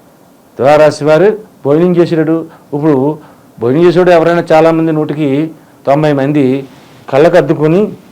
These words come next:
ముద్ద నోట్లో పెట్టుకుంటారు, తొలి ముద్ద. కొంతమంది తీసి ఒక ముద్ద పక్కన పెడతారు. ఇటువంటి అలవాట్లు ఉంటాయి. కాబట్టి, అలా చేసే ముందు రామనామస్మరణ చేయండి,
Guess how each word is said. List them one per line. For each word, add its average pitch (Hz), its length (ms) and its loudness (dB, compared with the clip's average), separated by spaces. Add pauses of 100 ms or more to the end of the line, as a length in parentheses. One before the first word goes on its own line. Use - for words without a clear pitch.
(100)
ముద్ద 117 140 -10
నోట్లో 127 260 -6
పెట్టుకుంటారు, 92 380 -12 (1200)
తొలి 135 140 -4
ముద్ద. 117 200 -8 (560)
కొంతమంది 151 380 -2 (960)
తీసి 160 300 -6
ఒక 160 160 -2
ముద్ద 131 200 -4
పక్కన 123 320 -6
పెడతారు. - 320 -10 (1120)
ఇటువంటి 156 220 -4
అలవాట్లు 143 280 2
ఉంటాయి. 101 260 -12 (360)
కాబట్టి, 190 320 2
అలా 160 220 2 (100)
చేసే 180 300 2
ముందు 175 420 -4 (1400)
రామనామస్మరణ 143 800 -2
చేయండి, - 420 -16